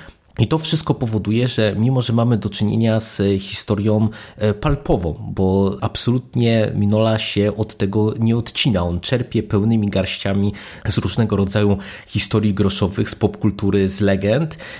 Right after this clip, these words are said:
ale przetwarza je w coś, e, nowego i paradoksalnie świeżego, bo już sama ta postać Hellboya, tej organizacji, w której on pracuje,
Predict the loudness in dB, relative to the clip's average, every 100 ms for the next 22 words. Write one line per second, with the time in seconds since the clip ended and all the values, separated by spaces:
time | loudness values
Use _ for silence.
0 | -2 0 2 -2 -2 -2 -2 0 0 0
1 | -2 0 2 0 -2 -8 0 0 2 -2
2 | 0 0 -2 -4 -20 -6 -2 0 0 0
3 | 2 0 2 0 0 -4 0 0 0 -4
4 | -2 0 2 0 0 0 2 0 0 -6
5 | -2 0 2 0 -4 -12 _ -20 -20 -10
6 | -4 0 2 2 2 -2 -4 -2 -2 -2
7 | 0 2 2 2 0 -4 -4 -4 -4 -2
8 | -2 2 2 4 2 2 -2 -2 -4 -4
9 | -2 0 0 0 0 2 2